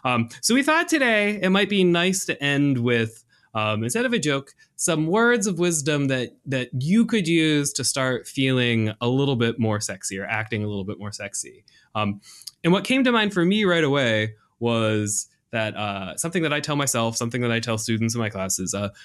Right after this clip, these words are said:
is talk to yourself the way, so tell yourself things the way that you would talk to someone that you love or someone that you like. So give yourself that same kind of support and feedback and propping yourself up that you would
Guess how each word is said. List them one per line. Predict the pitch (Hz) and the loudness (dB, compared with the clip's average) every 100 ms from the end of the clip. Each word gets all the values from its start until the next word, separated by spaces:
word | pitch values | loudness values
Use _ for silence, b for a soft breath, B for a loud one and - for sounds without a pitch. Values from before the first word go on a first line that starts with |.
| B | B
is | 110 107 101 | -2 -2 -4
talk | - - 202 226 | -6 -2 -2 -2
to | - | -2
yourself | 226 - 147 143 143 - _ _ - | -2 0 0 -2 -6 -14 _ _ -4
the | 131 | 0
way, | 123 113 117 170 208 | 2 2 2 0 -2
so | 208 110 | -4 -4
tell | - 165 | 0 2
yourself | 185 160 131 135 | 2 0 -2 -2
things | - 170 185 196 - b b b b _ _ _ | 0 2 2 0 -2 b b b b _ _ _
the | 131 | 0
way | 127 131 | 2 4
that | 120 | 2
you | 131 165 160 | 2 2 4
would | 143 131 123 117 | 4 4 2 0
talk | - 135 - | -2 -2 -2
to | 123 | -2
someone | 135 123 110 | 0 0 0
that | 110 | 0
you | 123 110 | 0 0
love | 92 57 110 | 0 -6 -6
or | 107 | -4
someone | 120 107 | -2 0
that | 101 85 | -2 -4
you | 98 | -6
like. | 82 52 - - _ | -8 -14 -18 -20 _
So | - 147 131 _ _ - | -4 -2 -4 _ _ -2
give | 220 233 | 0 2
yourself | 247 - 180 170 | 0 2 0 -2
that | 127 120 | -4 -2
same | 147 143 | -2 -2
kind | 135 127 123 | -2 -2 0
of | 113 | 0
support | - 117 - 135 131 123 | -2 -4 -2 0 0 0
and | 110 110 | -4 -2
feedback | 123 120 113 110 110 | -2 -2 -2 -2 -2
and | 107 101 101 | -4 -4 -4
propping | - 120 123 120 117 113 113 110 | -4 -4 0 2 2 2 0 -2
yourself | 113 - 117 113 | -4 -2 -4 -4
up | 107 | -6
that | 110 | -4
you | 113 113 | 0 0
would | 110 104 | 0 -4